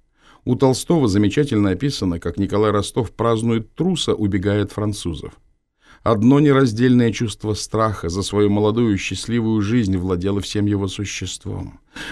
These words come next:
Быстро перепрыгивая через межи, с той стремительностью, с которой он бегал, играя в горелки,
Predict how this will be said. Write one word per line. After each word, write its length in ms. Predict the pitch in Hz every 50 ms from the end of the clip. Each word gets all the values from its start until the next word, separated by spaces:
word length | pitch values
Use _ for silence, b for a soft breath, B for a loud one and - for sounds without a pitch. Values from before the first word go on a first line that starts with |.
| B
Быстро 460 | B 104 123 156 151 - - - 113 107
перепрыгивая 720 | 90 104 104 104 104 107 107 120 113 107 107 104 101 98
через 340 | 92 92 - 98 92 90 85
межи, 420 | 90 87 85 87 95 113 117 104 98
с 120 | - -
той 280 | - 127 120 120 113 101
стремительностью, 1000 | - - 113 107 110 117 131 135 135 - 101 95 92 90 87 - - - 95
с 80 | - -
которой 460 | - 117 110 - 110 110 110 107 107
он 240 | 104 - 107 101 90
бегал, 340 | 87 104 110 101 101 95 71
играя 420 | 69 87 87 95 98 98 98 92
в 60 | 85
горелки, 560 | 82 65 64 73 101 117 107 - - 95 101